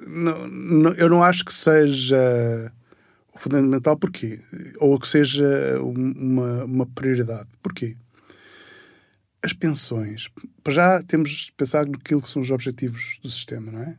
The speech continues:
Os objetivos do sistema é assegurar que as pessoas tenham um rendimento que seja adequado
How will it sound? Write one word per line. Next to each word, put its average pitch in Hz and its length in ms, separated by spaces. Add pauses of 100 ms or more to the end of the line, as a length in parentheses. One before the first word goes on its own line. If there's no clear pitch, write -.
Os - 280
objetivos 131 480
do 156 60
sistema 190 320
é 190 40
assegurar 185 360
que 190 80
as 185 80
pessoas 180 200
tenham 180 220
um 175 40
rendimento 175 580
que - 80
seja 139 240
adequado 147 600